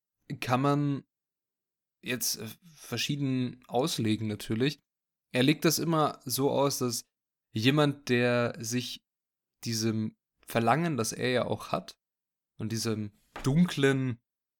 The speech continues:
Passagier, wie er ihn nennt, oder Dark Passenger halt auf, auf, auf Englisch dann, der da immer bei, mit, ja, mit ihm, äh, am Start ist und auch mal das Ruder übernimmt.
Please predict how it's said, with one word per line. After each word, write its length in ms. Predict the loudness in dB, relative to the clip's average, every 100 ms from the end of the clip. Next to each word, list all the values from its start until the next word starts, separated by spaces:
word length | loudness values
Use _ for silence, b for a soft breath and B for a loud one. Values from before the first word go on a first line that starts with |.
| _ _ _ _
Passagier, 720 | -2 2 4 4 4 4 4
wie 120 | 4
er 120 | 2 2
ihn 100 | 2
nennt, 200 | 2 2
oder 160 | 2
Dark 480 | 0 -4 -4 -2 -4
Passenger 520 | -6 -6 -6 -6 -6
halt 180 | -4 -6
auf, 220 | -8 -10
auf, 220 | -12 -12 -12
auf 200 | -12 -8
Englisch 320 | -4 -4 -4
dann, 240 | -4 -4 -8 _ _ -2
der 80 | 2
da 60 | 2
immer 300 | 2 -2 -2
bei, 520 | 0 2 2 0 -6 -12
mit, 440 | -6 -6 -6 -16 _ _ _ _ -4
ja, 140 | -4
mit 180 | -4 -6
ihm, 160 | -6 -6
äh, 240 | -10 -10
am 140 | -8
Start 300 | -4 0 2
ist 120 | 2 -2
und 80 |
auch 120 | -2 0
mal 120 | 2
das 160 | 0
Ruder 240 | 0 2 4
übernimmt. 540 | 4 0 0 -2 -4